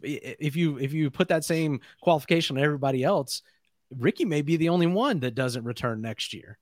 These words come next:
All the rest of these guys, we hope and could assume that they're in the middle or early part of their career.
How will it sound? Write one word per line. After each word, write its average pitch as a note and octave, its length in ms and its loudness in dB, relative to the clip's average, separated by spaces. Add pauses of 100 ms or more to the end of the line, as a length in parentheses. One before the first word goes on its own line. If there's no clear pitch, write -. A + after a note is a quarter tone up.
(260)
All C#3+ 160 4
the F#3 80 -4
rest D4+ 200 0
of G3 40 -2
these D3 100 -2
guys, C#3 260 0
we D3+ 140 2
hope G3 380 4 (260)
and B2+ 100 -2
could D#3 120 2
assume E3+ 440 0
that B2+ 180 0 (340)
they're C3+ 140 6
in D3+ 80 4
the B2 60 0
middle C#3 280 2
or B2+ 300 6
early C#3+ 280 4
part C#3 180 4
of C#3+ 60 0
their C3+ 140 0
career. D3 480 0